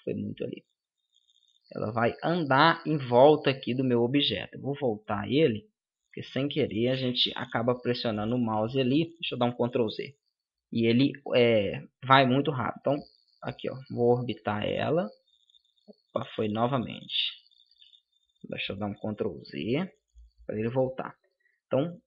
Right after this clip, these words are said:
só você pressionar um pouco mais devagar, como eu tô gravando aqui, fica mais complicado, ó. Vinte e cinco,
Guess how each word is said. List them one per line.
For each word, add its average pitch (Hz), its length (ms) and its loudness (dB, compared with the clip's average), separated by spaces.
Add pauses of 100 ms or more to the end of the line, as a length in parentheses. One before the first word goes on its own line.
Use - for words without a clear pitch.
(120)
só - 220 2
você 180 260 0
pressionar 139 480 0
um 123 80 -4
pouco 143 220 0
mais 113 160 0
devagar, 113 480 -2
como 131 160 -2
eu 120 100 -2
tô 123 140 -2
gravando 107 540 0
aqui, - 180 -10
fica - 240 -6
mais 120 220 -2
complicado, - 640 -6
ó. - 100 -14 (2250)
Vinte 127 260 -16
e - 200 -16
cinco, 135 520 -4